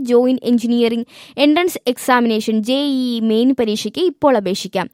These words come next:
ജെ ഇ ഇ മെയിൻ സ്കോറിന്റെ അടിസ്ഥാനത്തിലാണ് രാജ്യത്തെ National Institute of Technology, Indian Institute of Information Technology, Indian Institute of Food and Technology തുടങ്ങിയ നൂറോളം സ്ഥാപനങ്ങളിലേക്കുള്ള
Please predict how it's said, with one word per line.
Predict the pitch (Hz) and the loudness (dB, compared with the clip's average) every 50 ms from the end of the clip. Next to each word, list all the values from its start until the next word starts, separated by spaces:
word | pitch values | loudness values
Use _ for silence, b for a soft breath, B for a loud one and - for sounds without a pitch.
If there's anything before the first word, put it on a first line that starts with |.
| B B B B B B | B B B B B B
ജെ | 220 214 233 240 | 0 2 2 2
ഇ | 247 254 | 2 2
ഇ | 254 254 | 0 2
മെയിൻ | 247 240 226 233 254 262 | 2 2 2 2 2 0
സ്കോറിന്റെ | - - 262 247 233 247 247 240 | 2 4 4 4 4 4 2 2
അടിസ്ഥാനത്തിലാണ് | 226 233 233 - - 247 233 247 233 226 214 214 214 240 311 | 2 2 0 -2 0 0 2 2 2 0 0 0 0 0 0
രാജ്യത്തെ | 311 285 254 240 226 233 220 240 233 233 226 | 2 2 2 2 0 0 0 0 0 2 2
National | 220 220 233 240 - 254 262 262 254 | 2 0 0 0 0 0 2 2 2
Institute | 240 233 226 - - - 254 233 | 2 0 -2 -2 -4 -6 -4 -2
of | 240 - | -2 -2
Technology, | - 240 - - 208 226 220 214 214 226 302 415 - B B B B | -2 -4 -4 -2 0 0 0 0 0 0 -2 -4 -4 B B B B
Indian | B 302 302 320 370 349 311 | B 0 2 2 2 2 2
Institute | 285 277 277 - - 277 277 277 | 2 2 0 0 0 2 2 2
of | 277 - - | 2 2 0
Information | - 254 240 - 277 277 277 277 277 - 285 | -2 0 0 2 2 2 2 2 2 0 0
Technology, | 262 254 208 208 233 220 208 208 208 269 339 320 - | 0 0 0 0 0 0 0 0 0 -2 -4 -4 -2
Indian | 285 285 294 311 320 233 | 0 0 0 0 0 0
Institute | 233 262 269 - - 269 269 233 | 0 0 0 0 -2 -2 0 0
of | 254 262 254 - B B B B B | 0 0 -2 -4 B B B B B
Food | - 330 285 277 | 0 0 0 2
and | 349 349 349 294 | 0 0 2 2
Technology | 269 247 - 240 247 247 240 233 247 247 | 0 0 0 2 2 4 4 2 0 -2
തുടങ്ങിയ | 240 240 220 220 226 247 285 | -2 -2 -2 0 0 0 0
നൂറോളം | 285 262 254 254 262 269 262 262 269 269 269 - _ _ _ _ - | 2 2 2 2 2 4 4 4 2 2 -2 -4 _ _ _ _ -20
സ്ഥാപനങ്ങളിലേക്കുള്ള | - - - 247 226 226 220 240 240 247 247 254 247 240 226 220 220 220 247 | -14 -6 0 2 4 4 4 2 0 0 0 0 0 0 -2 -2 0 0 0